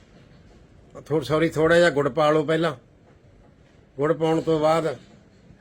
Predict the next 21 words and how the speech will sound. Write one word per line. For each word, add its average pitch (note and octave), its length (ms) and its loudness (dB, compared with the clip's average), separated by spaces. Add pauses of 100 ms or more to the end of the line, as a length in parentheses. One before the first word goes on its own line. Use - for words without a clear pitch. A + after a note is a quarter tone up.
(640)
ਇਹਨੂੰ D#3+ 200 0
ਕੁੱਟੋ D#3 380 0
ਸਮਾਰ C#3+ 340 -2
ਕੇ। C#3 240 -8 (1600)
ਇੰਨੀ E3 280 0
ਕੁੱਟੋ F3 360 -2
ਕਿ F3 200 -6
ਇਹ E3 120 2
ਦਰੜ D3+ 280 0
ਮਰੜ D3+ 280 -4
ਹੋ C#3+ 180 -4
ਕੇ D3 320 -4 (480)
ਬਰੀਕ D3 260 -2
ਜਿਹਾ D#3+ 240 4
ਹੋ C#3+ 160 2
ਜੇ। D3 220 0 (1300)
ਉਸ D3+ 120 -6
ਤੋਂ F3+ 180 0
ਬਾਅਦ F3 220 4
ਇਹਦੇ F#3 200 2
ਵਿੱਚ E3+ 480 0